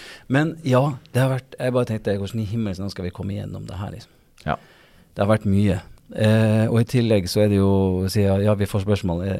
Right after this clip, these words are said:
Speaker 1: er dere lei? Ja, ja, vi har vært litt lei.
Speaker 2: Ja, og jeg merket det på noen i, i innspillingen på podcasten, og jeg hører at energinivået mitt er, eh, oing, går nedover.
Speaker 1: <laughs> Ja.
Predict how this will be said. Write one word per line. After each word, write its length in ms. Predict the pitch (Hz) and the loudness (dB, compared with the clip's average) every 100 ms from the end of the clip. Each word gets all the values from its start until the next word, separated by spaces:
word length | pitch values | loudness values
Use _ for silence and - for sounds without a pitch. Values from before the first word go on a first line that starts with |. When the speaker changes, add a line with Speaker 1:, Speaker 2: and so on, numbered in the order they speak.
| 92 | -4
Speaker 1:
er 140 | 92 | -4
dere 180 | 90 101 | -4 -2
lei? 160 | 104 95 85 82 90 - | 0 0 0 -2 -2 -2
Ja, 180 | 92 87 82 | -2 -2 -2
ja, 180 | 110 113 120 113 - | 0 0 0 -4 -6
vi 100 | 107 | -4
har 80 | 101 | -4
vært 160 | 92 | -6
litt 120 | 90 | -8
lei. 160 | 85 85 80 - - - - - - - - - | -8 -8 -10 -18 -20 -20 -20 -20 -20 -20 -20 -10
Speaker 2:
Ja, 140 | - 117 | 0 2
og 440 | 143 147 135 117 113 | 2 0 -4 -4 2
jeg 220 | 143 131 | 4 4
merket 340 | 139 120 120 | 4 2 4
det 100 | 113 110 | 2 2
på 120 | 120 120 113 | 0 -2 -2
noen 460 | 113 127 123 110 | -6 -6 -4 -2
i, 80 | 113 | -4
i 180 | 101 117 110 | -2 -4 -4
innspillingen 400 | 95 113 110 101 | -6 -8 -6 -6
på 80 | 104 | -4
podcasten, 460 | 110 - 104 104 | -4 -2 -4 0
og 80 | 131 | 2
jeg 80 | 131 | 4
hører 240 | 135 104 | 2 2
at 100 | 104 | 2
energinivået 720 | 117 110 - 101 107 110 110 | 2 0 -2 0 2 2 2
mitt 180 | 110 110 | 2 0
er, 240 | 101 104 110 | 2 4 4
eh, 240 | 107 101 | 2 0
oing, 600 | 107 131 156 151 151 151 131 123 | -2 -2 0 -2 -4 -4 2 4
går 160 | 131 | 6
nedover. 440 | 123 113 123 170 | 4 4 4 4
Speaker 1:
<laughs> 20 | |
Ja. 80 | 107 | 2